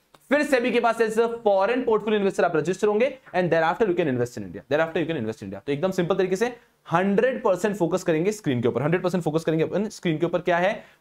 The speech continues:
what do you mean by foreign portfolio investor? Wherever any foreigner intends to invest in India,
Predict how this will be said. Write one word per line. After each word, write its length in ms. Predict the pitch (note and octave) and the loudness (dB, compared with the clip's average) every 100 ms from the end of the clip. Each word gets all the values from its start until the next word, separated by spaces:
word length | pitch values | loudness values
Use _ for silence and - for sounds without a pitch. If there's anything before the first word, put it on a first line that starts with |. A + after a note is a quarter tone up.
| C#3 | 0
what 160 | F3+ | 2
do 80 | A3 | 2
you 60 | A#3 | 2
mean 100 | A3 | 0
by 80 | G#3+ | 2
foreign 260 | G3 A#3 A3+ | 0 2 0
portfolio 280 | G#3+ G3 E3+ | 0 0 0
investor? 340 | D#3+ E3+ E3 - _ B2+ B2+ | 0 0 0 -4 _ -10 0
Wherever 460 | F#3+ A3 C4 C#4+ C#4 | 2 4 2 2 2
any 160 | C#4 C#4 A3 | 0 0 2
foreigner 360 | G#3+ A#3 A3 - - _ _ _ G3+ | 2 2 0 -2 -10 _ _ _ 0
intends 540 | G#3 G3+ B3+ C#4 C4+ | 0 2 2 2 2
to 80 | C#4 | 2
invest 280 | A3 A3 A3 | 2 2 2
in 80 | |
India, 400 | F#3 E3+ F#3+ A#3 | 2 4 2 2